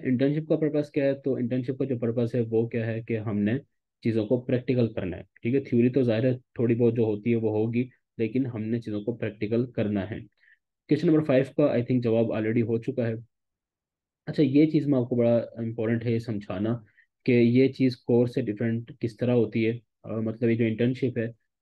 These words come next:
ये course से क्या फ़र्क होता है, Course में और internship में basically क्या फ़र्क होता है,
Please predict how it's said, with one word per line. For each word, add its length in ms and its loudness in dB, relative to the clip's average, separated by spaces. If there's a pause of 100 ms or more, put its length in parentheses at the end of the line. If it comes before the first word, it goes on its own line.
ये 140 0
course 420 0
से 120 0
क्या 220 -2
फ़र्क 280 -4
होता 180 -2
है, 60 -2
Course 320 2
में 100 2
और 80 4
internship 400 -4
में 80 -2
basically 440 -2
क्या 160 -2
फ़र्क 200 -4
होता 200 -2
है, 100 -2